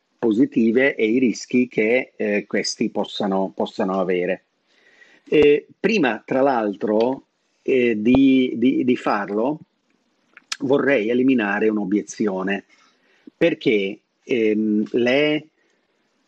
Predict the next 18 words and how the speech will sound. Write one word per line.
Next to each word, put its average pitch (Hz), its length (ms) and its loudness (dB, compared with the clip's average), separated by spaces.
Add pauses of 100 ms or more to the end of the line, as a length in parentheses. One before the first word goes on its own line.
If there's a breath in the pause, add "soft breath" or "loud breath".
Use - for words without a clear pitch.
eh, 117 460 0
persone 156 500 0
che, 139 400 0 (180)
mm, - 800 -2
magari 131 340 2
si 143 160 -4
avvicinano 120 640 0
a 104 40 -8
questi - 320 -6
temi, 131 640 2 (380)
eh, 117 500 -2 (380)
da - 320 0
un 127 180 2
proprio 165 420 0
punto 131 340 0
di 110 120 2
vista 127 640 0 (1300)
particolare, 113 1000 -2